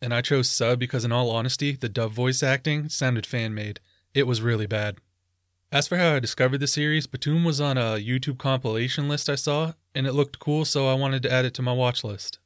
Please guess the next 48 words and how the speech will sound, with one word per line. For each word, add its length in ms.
Batum, 400
to 120
this 200
day, 440
remains 360
one 100
of 40
the 40
most 220
difficult 360
anime 340
to 60
find 260
on 80
Crunchyroll. 640
It 80
was 160
under 280
a 40
restriction 580
where 100
I 60
had 140
to 80
go 100
to 100
a 60
website, 600
fill 140
up 80
my 140
Crunchyroll 460
information, 680
and 100
enable 400
an 120
over 280
eighteen 600
restriction 680
so 180
that 140
shows 320
could 140
be 120
viewable 380
on 140
my 120
account. 420